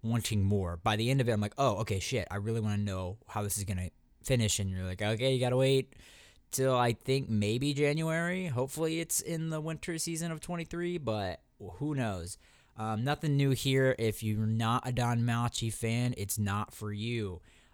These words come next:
Uh, I don't know how much of a overall, uh, re-, recap, overview of these shows. There's a lot of shows that have, that are on their s-, multiple, multiple seasons in this list. Uh, and when you're on season four,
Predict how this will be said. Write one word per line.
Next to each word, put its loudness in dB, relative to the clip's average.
Uh, -8
I -8
don't -4
know -2
how 0
much 0
of -2
a -2
overall, -4
uh, -10
re-, -2
recap, 0
overview 0
of -2
these -2
shows. -2
There's -2
a -2
lot 0
of -2
shows -2
that -6
have, -8
that -6
are -4
on -6
their -6
s-, -2
multiple, -4
multiple -8
seasons -6
in -6
this -6
list. -6
Uh, -4
and -4
when -2
you're 0
on 2
season 2
four, -2